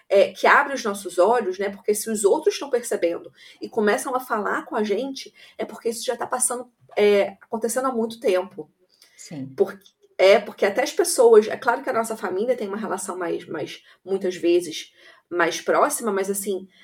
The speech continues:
Speaker 1: se as próprias pessoas do seu trabalho, do seu círculo social,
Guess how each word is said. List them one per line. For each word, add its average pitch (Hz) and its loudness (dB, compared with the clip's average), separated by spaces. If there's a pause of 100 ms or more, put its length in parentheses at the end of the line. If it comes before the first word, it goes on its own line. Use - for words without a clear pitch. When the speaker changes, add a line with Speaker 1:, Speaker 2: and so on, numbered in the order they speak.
(140)
Speaker 1:
se - 4
as 214 6
próprias - 4
pessoas 233 2
do 208 -6
seu 208 0
trabalho, 208 0
do 208 2
seu 208 -2
círculo 202 -4
social, 196 2